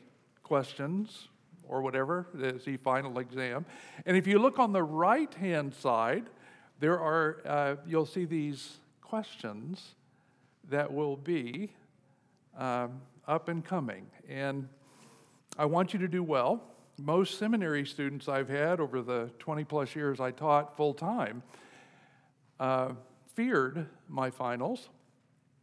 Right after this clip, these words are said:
and so they would pray hard, and so I think it's appropriate for us to pray. Let's, let, let's pray together. Our gracious God and Father of our Lord Jesus Christ,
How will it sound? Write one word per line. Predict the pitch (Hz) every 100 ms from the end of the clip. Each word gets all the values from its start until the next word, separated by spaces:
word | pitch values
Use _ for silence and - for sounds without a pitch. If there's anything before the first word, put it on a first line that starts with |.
| _ _ _ -
and | 151
so | 185
they | 170
would | 156 -
pray | 170 180 156
hard, | 160 220 190 139 196 - _ _ _ _ _ _ _ _
and | - 156
so | 180
I | 165
think | 185 170
it's | 160
appropriate | - 165 170 151 147 147 - - - _ _ _ -
for | - 147
us | 131 -
to |
pray. | 143 143 92 - - _ _ _ _ _ _ _ _ _ _ -
Let's, | 151 156 151
let, | 151 143
let's | 147 123
pray | 139 120
together. | 113 98 - - _ _ _ _ _ _ - - - - - - - - - - _ -
Our | 175
gracious | 160 185 196 196 165
God | - 151 131 135 143 147 - 151 131 - _ _ _ _ _ _ _ _ _ _ _ _ _ _ _ -
and | 139
Father | - 156 151
of | 139
our | 135
Lord | 131 131 131
Jesus | 123 117 110 -
Christ, | - 92 85 - -